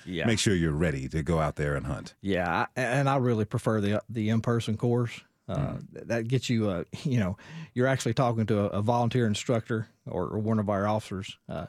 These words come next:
Speaker 1: you can ask questions. Uh, it's interactive. Uh, I think you get much more out of that in-person course than the online course.
Speaker 2: Can you give me a little details about what the class covers?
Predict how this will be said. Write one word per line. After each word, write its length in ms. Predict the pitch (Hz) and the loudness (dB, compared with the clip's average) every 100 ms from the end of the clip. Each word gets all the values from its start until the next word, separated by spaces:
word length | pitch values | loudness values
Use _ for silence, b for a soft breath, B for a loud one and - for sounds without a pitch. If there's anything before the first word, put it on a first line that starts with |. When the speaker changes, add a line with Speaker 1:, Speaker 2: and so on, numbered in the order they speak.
| - | -8
Speaker 1:
you 140 | 113 107 | -6 -2
can 140 | 101 | 0
ask 180 | 107 - | 0 -2
questions. 640 | - 123 117 123 117 110 | 0 0 2 0 0 0
Uh, 60 | 92 | -4
it's 180 | 95 - | -8 -4
interactive. 800 | 113 98 120 117 - 110 107 - b b b b b | -2 0 0 0 -2 -4 -4 -12 b b b b b
Uh, 280 | 90 62 60 - - | -6 -4 -6 -8 -8
I 80 | |
think 220 | - 123 107 | -4 -2 -2
you 60 | |
get 200 | 101 85 | -2 -2
much 300 | 95 120 123 | 0 0 0
more 220 | - 104 104 | -2 -2 -2
out 100 | 101 | -4
of 60 | |
that 260 | 95 90 - | -4 -6 -6
in-person 520 | 113 95 95 92 87 | -8 -6 -6 -6 -10
course 340 | 95 92 95 | -8 -6 -6
than 120 | - 85 | -6 -6
the 60 | |
online 400 | 82 87 78 73 | -6 -6 -6 -10
course. 320 | 90 76 80 - B | -12 -14 -18 -18 B
Speaker 2:
Can 120 | - 117 | 0 2
you 60 | |
give 100 | 117 | 4
me 80 | 131 | 2
a 20 | |
little 140 | 131 123 | 4 2
details 400 | 127 120 110 101 | 2 2 2 2
about 220 | 95 87 | 2 2
what 140 | 95 | 0
the 60 | - | -2
class 380 | - 92 87 - | -2 0 0 -4
covers? 500 | 107 110 - - | -6 -6 -6 -14